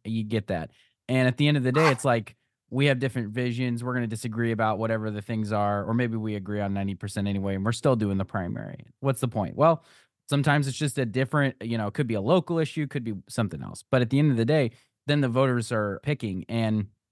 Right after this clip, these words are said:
if you're going there and you're gonna run and, and your only goal is to attack Republicans and not even the Republicans you're running against, and then you get blown up in your election, it's like, hmm, maybe you should take a message away from that, that your message is misdirected.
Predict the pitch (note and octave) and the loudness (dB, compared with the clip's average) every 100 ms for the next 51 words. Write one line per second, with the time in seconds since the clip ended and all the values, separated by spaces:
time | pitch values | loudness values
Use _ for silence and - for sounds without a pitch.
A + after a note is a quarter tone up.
0 | _ _ _ A2+ A2+ D3+ D3 C#3+ C3+ B2 | _ _ _ -4 2 2 4 4 4 2
1 | A#2 A2+ A2+ A2+ _ _ _ A2+ A#2+ A#2+ | 2 2 0 -4 _ _ _ -2 0 0
2 | A#2 A2+ A2 A2 G#2+ - A#2 A2 G#2 A2 | 0 2 2 0 -4 -6 -6 -4 -2 0
3 | A2+ G#2+ G2+ G#2+ G#2 - A2 G2+ A2 G#2 | 0 -2 -2 -2 -2 -4 -8 -2 0 0
4 | G#2 A#2 A2 G#2+ G#2+ G2+ G#2 G#2+ G#2 G2+ | -2 0 0 0 -2 0 0 0 0 -2
5 | F#2+ G#2 G#2 G2+ F#2 F#2 A#2+ D3+ G#2+ F#2+ | -2 -4 -2 -4 -4 0 2 4 2 0
6 | F#2+ F#2+ - _ _ - A2+ B2 A2 F2+ | -2 -4 -8 _ _ 0 4 4 4 -2
7 | F#2 G#2+ A#2 A2+ A2+ A2 G#2 _ _ _ | -4 0 2 4 4 2 0 _ _ _
8 | A2+ A2+ G#2 G2 A#2 - G#2+ F#2 F#2+ G#2 | 0 2 0 0 0 -2 -6 -4 -6 -2
9 | A2+ F#2+ - G2+ D3 G#2 F2+ - _ _ | 0 0 -4 0 0 0 -4 -12 _ _
10 | C3 F3 F#3 F3+ E3 B2+ D#3 D3+ A2+ G#2+ | 2 6 6 4 0 0 0 2 4 4
11 | C#3+ A#2+ G2+ G#2 A#2 E3+ A2 G2+ F#2+ F#2+ | 2 0 -2 0 2 2 0 -2 -2 -4
12 | G2 A#2 A2+ A2+ A#2+ A#2 G2+ G#2 F#2+ G#2+ | -2 0 2 2 0 -2 -4 -6 -2 0
13 | A#2 A#2 - _ _ _ G#2+ A2+ A2 B2+ | 0 -2 -10 _ _ _ -8 -2 2 2
14 | D3 G#2 F2+ | 0 -6 -10